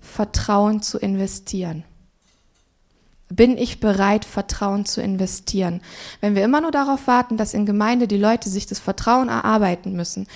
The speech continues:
dann warten wir nämlich bis zum Sankt-Nimmerleins-Tag. Vertrauen ist nämlich nichts, was man sich erarbeitet, sondern Vertrauen ist etwas, das schenke ich.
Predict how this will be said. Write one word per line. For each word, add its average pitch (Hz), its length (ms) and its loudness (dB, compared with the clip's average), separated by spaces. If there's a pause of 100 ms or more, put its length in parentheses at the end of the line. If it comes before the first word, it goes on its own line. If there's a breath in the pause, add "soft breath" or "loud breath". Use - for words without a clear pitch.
(220 loud breath)
dann 196 120 -2
warten 214 320 2
wir 196 100 0
nämlich 190 280 -6
bis 208 180 -2
zum - 160 -6
Sankt-Nimmerleins-Tag. 175 1300 -6 (680 loud breath)
Vertrauen 247 580 2
ist 208 180 -2
nämlich 214 320 0
nichts, 240 260 -2
was 226 140 -4
man 208 120 0
sich 190 180 -4
erarbeitet, 208 600 -4
sondern 190 220 -6
Vertrauen 214 480 -4
ist 214 100 -6
etwas, - 280 -8
das - 160 -4
schenke 190 460 -2
ich. - 360 -12